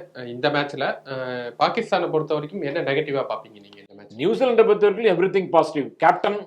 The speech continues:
Speaker 2: டோர்னமெண்ட்ல ஃபர்ஸ்ட் டைம் லீட் பண்ற கேப்டனுக்கு நல்ல கான்ஃபிடன்ஸ் இருக்கு, நல்லா கொண்டு போறாரு டீமை. லேத்தம் சர்ப்ரைசிங்லி அவரால ஒரு ஸ்ட்ரைக் ரேட்டோட ஆட முடிய அளவுக்கு ஆடுற கிரிக்கெட்டர்,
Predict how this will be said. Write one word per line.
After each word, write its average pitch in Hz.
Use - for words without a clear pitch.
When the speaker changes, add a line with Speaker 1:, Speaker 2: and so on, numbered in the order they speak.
Speaker 2:
டோர்னமெண்ட்ல 202
ஃபர்ஸ்ட் 175
டைம் 185
லீட் 170
பண்ற 170
கேப்டனுக்கு 170
நல்ல 170
கான்ஃபிடன்ஸ் 170
இருக்கு, 175
நல்லா 156
கொண்டு 156
போறாரு 143
டீமை. 131
லேத்தம் 185
சர்ப்ரைசிங்லி 202
அவரால 180
ஒரு 151
ஸ்ட்ரைக் 190
ரேட்டோட 196
ஆட 175
முடிய 160
அளவுக்கு 180
ஆடுற 156
கிரிக்கெட்டர், 151